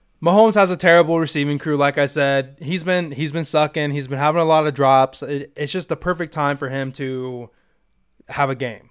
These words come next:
Like, people are saying, like, maybe he's gonna, maybe he's going to retire. You know, the Taylor Swift drama, like, all this. I think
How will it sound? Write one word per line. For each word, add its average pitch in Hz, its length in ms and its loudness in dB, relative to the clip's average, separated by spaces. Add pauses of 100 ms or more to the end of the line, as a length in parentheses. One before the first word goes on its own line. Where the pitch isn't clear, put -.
(140)
Like, 139 300 -8
people 196 240 -2
are 165 60 -2
saying, 185 320 0
like, 151 240 -4
maybe 156 260 -4
he's 156 160 -8
gonna, 139 460 -2
maybe 151 340 -6
he's 147 160 -6
going 143 320 -4
to 127 640 -4 (1120)
retire. 175 1120 4 (800)
You 139 140 -8
know, 135 160 -2
the 131 80 -4
Taylor 151 340 -2
Swift 175 420 -2
drama, 160 480 0
like, 139 300 -4
all 160 300 0
this. 156 360 0
I 135 120 -10
think 185 360 -6